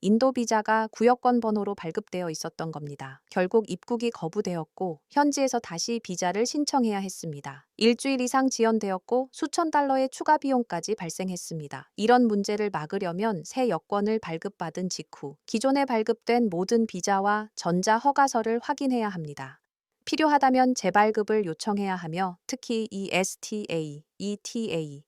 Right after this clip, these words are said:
이 비사 등 온라인 허가 시스템은 여권 번호와 직접 연동되므로 절대로 소홀히 해서는 안 됩니다. 다음은 항공권 예약 정보 불일치 문제입니다. 이름 철자 하나, 생년월일 하루,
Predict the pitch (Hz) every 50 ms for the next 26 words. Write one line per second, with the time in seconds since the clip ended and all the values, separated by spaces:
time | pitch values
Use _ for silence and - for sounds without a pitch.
0 | _ _ - - 196 202 - - 180 160 - 196 170 156 - 208 208 156 151 -
1 | _ _ _ - 185 202 214 226 240 254 262 247 254 247 240 240 240 - 226 -
2 | - - 214 190 196 208 214 208 214 - - 160 160 - - 214 214 220 214 190
3 | 175 170 175 165 170 175 175 165 - - - - - 214 214 - - 160 170 180
4 | 208 214 214 202 196 180 165 151 175 190 185 180 - - - 156 156 - - 185
5 | 185 208 214 226 - - 269 - 285 269 262 247 247 233 233 214 - 170 147 156
6 | 190 220 240 - - 160 160 160 180 170 160 147 139 - 135 143 - _ _ _
7 | _ - 214 208 220 233 247 269 277 277 - - - 311 311 302 320 302 294 -
8 | 269 269 262 233 196 185 196 196 196 - - 185 165 160 165 - 220 233 226 -
9 | - 214 247 254 254 247 - - 247 220 185 160 151 151 147 139 139 - 135 135
10 | 151 _ - 202 214 240 240 240 - - 262 254 - - 226 208 208 190 202 208
11 | 208 208 - - - - 262 262 262 262 247 208 170 160 165 170 170 175 196 185
12 | - 139 135